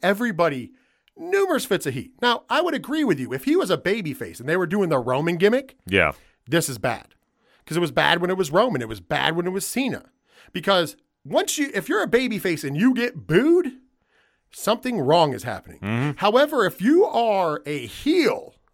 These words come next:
Speaker 1: and you get booed, that is a reaction. And a reaction in wrestling is always good.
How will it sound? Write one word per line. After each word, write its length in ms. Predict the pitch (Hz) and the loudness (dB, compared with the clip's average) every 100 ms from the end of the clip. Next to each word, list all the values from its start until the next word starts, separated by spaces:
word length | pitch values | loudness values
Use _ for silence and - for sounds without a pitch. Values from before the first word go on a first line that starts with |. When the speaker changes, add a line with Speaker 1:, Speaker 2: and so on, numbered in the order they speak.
| _ _ _ _ - - | _ _ _ _ -14 -4
Speaker 1:
and 140 | 165 | 0
you 120 | 160 | 0
get 220 | 143 139 95 | 0 -2 -2
booed, 440 | 123 95 85 85 _ _ _ _ _ _ _ | -4 -6 -12 -18 _ _ _ _ _ _ _
that 480 | 104 101 127 233 294 | -20 -8 -2 0 0
is 280 | 226 147 - _ _ | -2 -4 -6 _ _
a 80 | - | 0
reaction. 640 | 156 190 240 226 - 98 - _ _ _ _ _ _ _ _ _ _ | 0 0 0 -2 -6 -14 -16 _ _ _ _ _ _ _ _ _ _
And 220 | 185 190 - | 0 0 0
a 80 | 175 | 2
reaction 520 | 185 214 269 269 - | 4 4 4 0 -2
in 100 | 277 | -2
wrestling 500 | 196 214 - 190 175 - _ | 0 0 0 -2 -4 -8 _
is 140 | 139 | -4
always 340 | 165 170 170 131 | 2 4 4 0
good. 300 | 135 110 | -4 -6